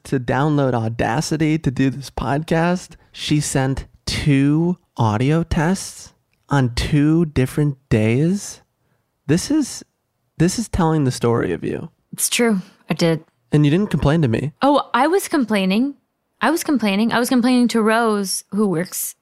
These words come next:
Speaker 2: who was at the, at Relevant, who, uh, re-, represent me, my, my P R people, and I was complaining to her. I wasn't complaining like, "This dickhead, why does he expect me to do this?" I wasn't saying that. I was saying, "Why can't I figure this out?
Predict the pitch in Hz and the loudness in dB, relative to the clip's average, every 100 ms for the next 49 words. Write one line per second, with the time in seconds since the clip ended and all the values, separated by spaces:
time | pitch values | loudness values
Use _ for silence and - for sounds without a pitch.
0 | 190 202 185 - - - 190 - _ 190 | -4 -2 -2 -4 -8 -2 -2 -4 _ -4
1 | 180 185 - _ _ _ _ _ _ _ | -2 -4 -8 _ _ _ _ _ _ _
2 | 180 165 196 208 180 180 175 - - 170 | -4 0 0 0 0 0 -2 -4 -4 -4
3 | 160 - 175 185 180 185 185 175 165 165 | -4 -6 -4 -2 0 0 0 2 0 -2
4 | 165 165 190 190 202 190 - - - - | -4 -2 0 0 -2 -6 -14 -20 -20 -6
5 | 202 185 180 175 175 165 - - 180 190 | -2 2 2 2 0 0 -4 -4 0 2
6 | 190 - 185 190 180 170 208 160 190 208 | 0 0 2 2 2 2 0 2 2 2
7 | 196 185 185 185 180 170 160 - - - | 0 0 -2 0 -2 -2 -4 -8 -18 -8
8 | - 247 - - 156 - - 185 - _ | 0 0 -2 -6 -6 -2 -2 0 -2 _
9 | _ _ _ _ _ 165 214 247 254 226 | _ _ _ _ _ -2 0 2 0 -2
10 | - 240 - 240 202 220 196 - 202 220 | -4 -6 -2 0 2 2 0 0 0 2
11 | 208 214 190 202 202 - 196 185 - 202 | 2 2 2 2 0 -2 -2 -2 -2 0
12 | 190 180 - _ _ - 180 196 226 - | 0 -2 -4 _ _ -4 0 2 0 0
13 | 220 190 180 - 180 165 - - 233 - | 0 0 -2 -4 -2 -2 -4 -4 -4 -4